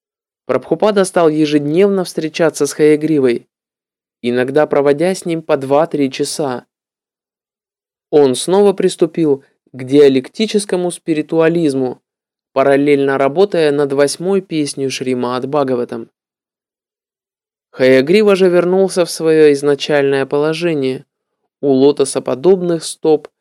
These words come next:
Шрилы Прабхупады. Хотя Прабхупада просил Джи Би Си самим решать все вопросы, он продолжал находиться в курсе проблем, о которых ему неохотно,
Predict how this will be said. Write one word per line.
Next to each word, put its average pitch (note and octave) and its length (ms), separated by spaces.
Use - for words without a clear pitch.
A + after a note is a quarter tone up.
Шрилы C#3 480
Прабхупады. C3+ 800
Хотя C3+ 300
Прабхупада F#3 600
просил D#3+ 380
Джи D3 160
Би D#3 140
Си D3 420
самим E3 460
решать E3+ 420
все - 220
вопросы, D3+ 640
он D#3+ 280
продолжал E3+ 560
находиться D3+ 580
в - 80
курсе F3 360
проблем, D#3 640
о C3 100
которых D3 420
ему C#3+ 460
неохотно, C#3+ 880